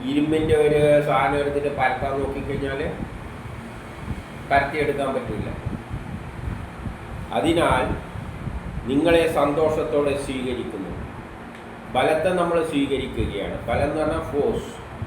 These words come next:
ഫോഴ്സിനെ നമ്മൾ സന്തോഷത്തോടെ സ്വീകരിക്കുന്നു. പല കർമ്മങ്ങൾ ചെയ്യാനും ബലത്തെ ആശ്രയിക്കുകയാണ്.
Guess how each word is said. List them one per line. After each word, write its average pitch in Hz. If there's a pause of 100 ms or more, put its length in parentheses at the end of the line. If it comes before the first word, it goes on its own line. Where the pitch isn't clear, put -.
(200)
ഫോഴ്സിനെ 151
നമ്മൾ 151
സന്തോഷത്തോടെ 143
സ്വീകരിക്കുന്നു. 120
പല 120
കർമ്മങ്ങൾ 127
ചെയ്യാനും 131 (680)
ബലത്തെ 117
ആശ്രയിക്കുകയാണ്. 101